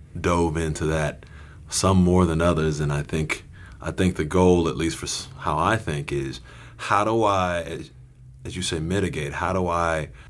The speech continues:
work on ways to, to, um, as these feelings are coming up? One for everybody typically is driving in this city,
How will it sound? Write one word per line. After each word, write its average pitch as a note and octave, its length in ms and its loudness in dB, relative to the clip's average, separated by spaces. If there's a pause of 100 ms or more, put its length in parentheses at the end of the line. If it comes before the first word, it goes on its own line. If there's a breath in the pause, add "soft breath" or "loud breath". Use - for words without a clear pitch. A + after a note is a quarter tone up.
(140)
work G2 360 4
on F2 220 4
ways F2+ 440 2
to, D#2 420 0
to, D#2 600 -4 (440 loud breath)
um, D2+ 320 -8
as F2 200 0
these F#2 160 -2
feelings F#2+ 380 2
are D#2 40 -4
coming F2+ 300 0
up? D#2+ 100 0
One G2 220 2
for F#2+ 140 -2
everybody F#2 420 2
typically D#2 400 -6
is D2 100 -6
driving D#2 520 0
in D2+ 120 -6
this D2 160 -8
city, B1+ 400 -8